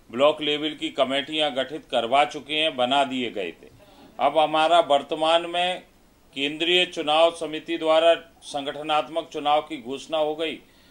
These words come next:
मेंबरशिप प्रारंभ हो गई, तो मेंबरशिप का लक्ष्य भी निर्धारित कर दिया गया है। उसके माध्यम से मैं ज़्यादा से ज़्यादा मेंबरशिप करा के संगठन को और मजबूत करने की दिशा में। जहाँ तक बात उपचुनाव की है तो ये तो सर्वविदित है आदरणीय शरद जी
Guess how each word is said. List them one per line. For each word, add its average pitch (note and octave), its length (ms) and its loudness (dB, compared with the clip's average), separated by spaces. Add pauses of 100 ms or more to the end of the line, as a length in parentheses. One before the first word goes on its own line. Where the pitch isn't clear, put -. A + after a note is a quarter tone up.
(120)
मेंबरशिप D#3 600 0
प्रारंभ D#3+ 400 4
हो D#3+ 120 0
गई, E3 200 -2
तो C#3+ 120 -4
मेंबरशिप D3 680 -2
का D#3+ 100 4
लक्ष्य C#3 380 -2
भी E3+ 60 -4
निर्धारित D#3 520 0
कर D#3+ 200 -2
दिया E3 220 0
गया D#3+ 220 0
है। - 160 -6 (400)
उसके D3 260 -8
माध्यम D#3 460 -2
से E3+ 200 -8
मैं C#3+ 260 -6
ज़्यादा C#3+ 320 0
से D#3 140 -10
ज़्यादा D3+ 340 0
मेंबरशिप D3+ 600 -8
करा C3 240 0
के C3+ 400 -10 (180)
संगठन D#3 440 -6
को D#3+ 120 -12
और E3 420 0
मजबूत C#3 380 -6
करने A#2 320 -10
की C3+ 140 -16
दिशा G2 300 -14
में। D#2+ 120 -20 (960)
जहाँ C3 260 -6
तक E3 160 -4
बात D#3+ 300 0
उपचुनाव D3+ 600 -4
की F#3+ 180 -12
है F#3+ 200 -4
तो G3 120 -14
ये F#3+ 100 -8
तो G3+ 140 -10
सर्वविदित G3 600 -4
है E3+ 100 2
आदरणीय D3 400 -2
शरद B2 340 -12
जी G#2+ 160 -20